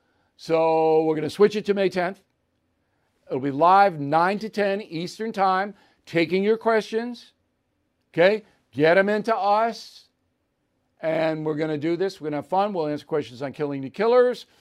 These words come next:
anything else you wanna know. It'll be a really entertaining hour and informative, all for premium members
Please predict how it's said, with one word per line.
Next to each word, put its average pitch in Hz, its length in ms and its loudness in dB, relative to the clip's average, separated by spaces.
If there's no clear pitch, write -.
anything 139 300 -4
else 185 200 -2
you 208 80 -6
wanna 202 220 -2
know. 190 500 0
It'll 143 160 -4
be 139 160 -4
a 127 80 -4
really 175 640 0
entertaining 165 580 -6
hour 214 440 0
and 175 200 -4
informative, 202 760 -4
all 220 440 10
for 226 140 -4
premium 214 500 -2
members 208 400 0